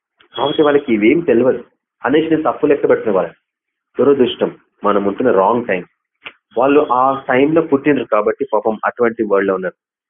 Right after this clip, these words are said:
కానీ మనం వాళ్ళని స్లోగా, మనమేం వాళ్ళని టోటల్ గా విడిచిపెట్టేసి అందుకే స్టక్ అయిపోతారు వాళ్ళు.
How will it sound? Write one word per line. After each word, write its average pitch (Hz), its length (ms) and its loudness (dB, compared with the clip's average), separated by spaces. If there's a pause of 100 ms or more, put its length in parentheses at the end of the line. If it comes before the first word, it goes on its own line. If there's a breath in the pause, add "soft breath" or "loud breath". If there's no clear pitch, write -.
(100)
కానీ 127 160 2
మనం 110 320 0
వాళ్ళని 95 280 -2
స్లోగా, 101 640 -2 (420)
మనమేం 139 440 2
వాళ్ళని 120 540 -2 (140)
టోటల్ 151 260 2
గా 143 40 4
విడిచిపెట్టేసి 131 560 -2
అందుకే 127 340 0
స్టక్ - 260 -6
అయిపోతారు - 340 -2
వాళ్ళు. - 340 -16